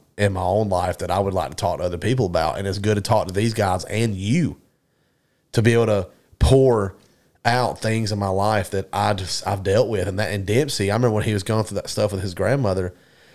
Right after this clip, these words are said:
he wasn't awol, but he was really quiet. And I remember it took a few times of asking him, like, "Hey, are you okay?" That, where he finally was like, "You know, you know, I'm just letting you know, man, like, stuff with my grandmother's going on. She's dying, and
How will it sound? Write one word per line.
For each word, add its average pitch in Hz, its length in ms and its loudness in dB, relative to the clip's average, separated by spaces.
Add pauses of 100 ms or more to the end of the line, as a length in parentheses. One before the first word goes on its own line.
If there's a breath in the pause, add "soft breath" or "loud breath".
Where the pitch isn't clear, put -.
he 185 140 4
wasn't 131 340 2
awol, 101 760 2 (440 soft breath)
but 117 120 4
he 143 120 2
was 113 400 0
really 113 260 0
quiet. 131 460 2
And 90 100 -4
I 101 40 -2
remember 113 320 2
it 98 100 -4
took 127 220 2
a 107 40 -2
few 113 200 0
times 113 340 0
of 98 80 0
asking 107 360 0
him, 95 80 -2
like, 90 140 -2
"Hey, 120 140 2
are 113 80 4
you 104 200 2
okay?" 117 280 2
That, 101 220 -2
where 101 120 0
he 104 140 0
finally 101 320 -2
was 92 160 -6
like, 92 220 0
"You 101 80 -6
know, 98 360 -2 (960 soft breath)
you 104 120 2
know, 104 120 6
I'm 107 60 2
just 107 160 -2
letting 101 160 2
you 98 60 -4
know, 104 180 2
man, 98 180 0
like, 92 280 -2
stuff 104 240 0
with 104 80 -4
my 95 100 0
grandmother's 95 320 -2
going 95 220 -2
on. 95 180 -2
She's 92 180 -10
dying, 95 580 -4
and 92 300 -8